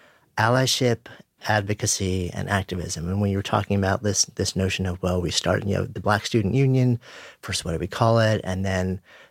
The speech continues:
that these white girls want to start joining. It's like, okay, so, so, so yes. And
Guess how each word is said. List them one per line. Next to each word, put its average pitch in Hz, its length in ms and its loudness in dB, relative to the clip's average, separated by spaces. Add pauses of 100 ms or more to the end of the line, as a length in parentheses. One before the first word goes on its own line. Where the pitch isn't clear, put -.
(100)
that 92 360 0
these 95 180 -6
white 165 200 2
girls 90 300 0
want 92 180 0
to - 80 -8
start - 220 -4
joining. 135 340 0
It's - 120 -4
like, - 120 -4 (380)
okay, 139 120 2
so, - 160 0 (100)
so, 131 440 2 (340)
so 107 420 0
yes. 110 640 0 (120)
And 117 520 4